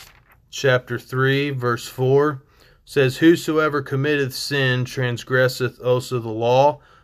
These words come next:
for sin is the transgression of the law." So transgressing the law is sin. Look over a couple more chapters. Chapter five, verse seventeen says, "All unrighteousness is sin, and there is a sin, not, uh, and there is a sin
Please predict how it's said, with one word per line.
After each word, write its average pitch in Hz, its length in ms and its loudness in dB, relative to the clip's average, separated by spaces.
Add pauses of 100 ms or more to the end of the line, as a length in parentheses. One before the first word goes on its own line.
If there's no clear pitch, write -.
(120)
for 120 160 -6
sin 135 640 -2
is 131 460 2
the 127 100 -6
transgression 123 840 -4
of 123 140 -2
the 135 80 -4
law." 165 400 0 (640)
So - 100 -10
transgressing 120 800 -2
the 131 80 0
law 143 360 4
is 127 100 -8
sin. 104 400 -14 (100)
Look 131 220 -4
over 127 360 0
a 117 60 -6
couple 123 260 -2
more 127 200 -2
chapters. 131 520 -2
Chapter 123 380 -2
five, 131 380 2
verse 131 200 -2
seventeen 135 720 0 (720)
says, 123 460 2
"All 151 420 6
unrighteousness 131 960 -2
is 113 100 -10
sin, 120 360 -4
and 110 200 -6
there 117 200 0
is 110 100 -4
a 110 80 -6
sin, 117 480 -4
not, 113 320 -10
uh, 117 500 -4
and 120 160 -4
there 117 140 0
is 120 160 -2
a 123 80 -2
sin 117 560 -4